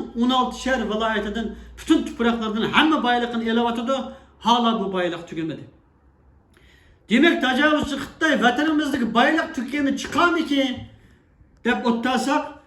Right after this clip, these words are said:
vatanimizga bayliq menchi qiyomat kuch tugamaydi. Ammo lekin shu vatanning egallari bo'lgan sira bizlar uyg'onib,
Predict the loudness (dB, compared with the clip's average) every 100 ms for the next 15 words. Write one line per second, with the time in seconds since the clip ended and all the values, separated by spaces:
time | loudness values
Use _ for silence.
0 | _ _ -4 -2 -2 -2 0 0 0 0
1 | -2 -2 -2 -4 -2 0 0 -2 -6 -10
2 | -4 -2 0 -2 -6 -20 _ _ _ _
3 | _ _ -2 2 4 4 2 -2 2 2
4 | 4 2 2 2 2 0 0 0 0 -2
5 | 0 -2 -2 -4 -4 -4 -2 -2 -4 -14
6 | -20 0 6 6 8 4